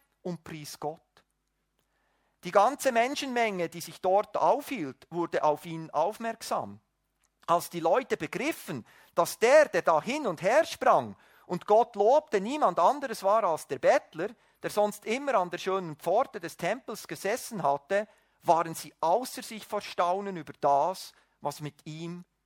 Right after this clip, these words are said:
geschehen war. In diesen Versen lesen wir,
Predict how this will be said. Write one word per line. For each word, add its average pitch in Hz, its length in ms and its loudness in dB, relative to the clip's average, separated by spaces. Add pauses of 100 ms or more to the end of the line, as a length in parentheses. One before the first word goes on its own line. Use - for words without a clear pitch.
geschehen 139 480 -10
war. 117 200 -12 (3250)
In 190 80 -12
diesen 180 300 2
Versen 220 600 6
lesen 226 380 2
wir, 233 140 2